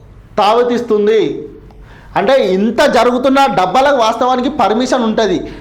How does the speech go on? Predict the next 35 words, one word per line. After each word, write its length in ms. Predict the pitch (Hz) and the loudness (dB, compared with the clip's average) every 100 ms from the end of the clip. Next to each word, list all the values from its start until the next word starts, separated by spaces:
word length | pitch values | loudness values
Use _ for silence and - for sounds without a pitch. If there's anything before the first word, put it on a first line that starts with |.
| - | -4
ఆ 40 | 196 | -2
పర్మిషన్ 580 | 220 202 240 - 269 | 0 0 0 0 0
కూడా 140 | 247 240 | 0 0
లేకుండా 720 | 202 220 226 202 170 233 - - - - | 2 0 0 -2 2 0 0 -8 -12 -4
అసలు 240 | 202 262 | 0 0
మున్సిపల్ 420 | 196 190 214 320 302 | 0 -2 0 0 2
అధికారులు 440 | 302 294 294 294 | 2 2 0 2
ఎంత, 260 | 269 262 311 | 0 0 2
ఆ, 1000 | 302 285 277 247 226 175 190 202 196 190 | 2 4 4 2 2 0 2 2 2 0
నిమ్మకు 260 | 220 269 | 0 0
నీరెట్టినట్టు 580 | 247 254 247 240 240 240 | 0 0 0 0 -2 -2
ఉంటున్నారు 300 | 220 226 233 | -2 0 0
అని 80 | 220 | 0
చెప్పి 160 | 220 220 | -2 -2
అయితే 200 | 196 247 320 - - - - 156 | 0 0 0 -4 -14 -12 -4 -2
అనుమానం 380 | 190 233 240 | 0 0 0
అయితే 160 | 233 214 | 0 0
వ్యక్తమవుతుంది. 920 | 208 196 208 202 190 175 165 165 - - | -2 -2 -2 0 -2 -2 -4 -6 -12 -4
మరి 120 | 233 247 | 0 2
మున్సిపల్ 380 | 214 220 311 | 0 0 2
అధికారులు 460 | 302 285 277 294 294 | 2 2 2 2 2
అక్కడ 460 | 269 277 262 233 - - - - - | 2 4 4 2 -4 -12 -20 -10 -2
ఏ 240 | 147 170 247 | 2 4 4
పరిధి 340 | 294 277 269 | 2 2 4
అయినా, 260 | 269 269 269 | 2 2 2
ఎక్కడైనా, 520 | 233 - 254 247 269 | 0 0 0 2 0
ఏది, 500 | 233 233 262 233 214 | 2 2 2 2 2
ఏం 140 | 247 | 2
చేయాలన్నా, 580 | 240 220 226 220 214 226 | 0 0 2 2 2 0
చిన్న 360 | 240 208 233 247 | 0 -2 2 2
షట్టర్ 360 | 247 196 247 | 2 0 2
వేయాలన్నా, 480 | 240 220 202 208 247 | 2 2 0 0 -2
కూరగాయల 560 | 247 185 233 277 294 285 | -2 0 2 4 4 4
వ్యాపారాలు 600 | 254 247 240 233 226 208 | 2 2 2 2 0 0
చేయాలన్నా, 720 | 202 196 180 175 208 311 | 2 2 0 0 0 0